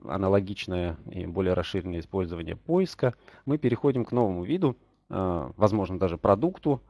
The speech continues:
А, он называется профильные блоки. Тут, э, есть несколько... а, а, тут мне нужно немножко уточнить о чем, о том, что это вообще такое, да, и как этим пользоваться, ну и зачем мы все это делали.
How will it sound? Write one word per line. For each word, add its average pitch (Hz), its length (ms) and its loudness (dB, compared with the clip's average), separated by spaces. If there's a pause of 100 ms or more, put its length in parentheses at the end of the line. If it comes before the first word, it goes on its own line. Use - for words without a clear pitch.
(300)
А, 90 300 0
он 170 220 0
называется 101 460 4
профильные 85 460 -4
блоки. 80 380 -8 (1300)
Тут, 190 260 4
э, 127 300 12
есть 139 360 2
несколько... 110 1040 4 (360)
а, 98 640 2 (1700)
а, - 340 -10
тут 151 200 0
мне 139 240 6
нужно 131 260 4
немножко 113 400 2
уточнить 104 480 2
о 90 40 -6
чем, 87 260 -8
о 101 80 4
том, - 120 -10
что - 140 -6
это - 140 -8
вообще - 220 -4
такое, 214 340 4
да, 107 200 8
и - 20 2
как - 220 -4
этим - 160 -10
пользоваться, 156 480 -2
ну 131 80 -2
и 117 40 -2
зачем 95 300 -2
мы 92 80 -4
все - 160 -6
это - 140 -10
делали. 92 440 0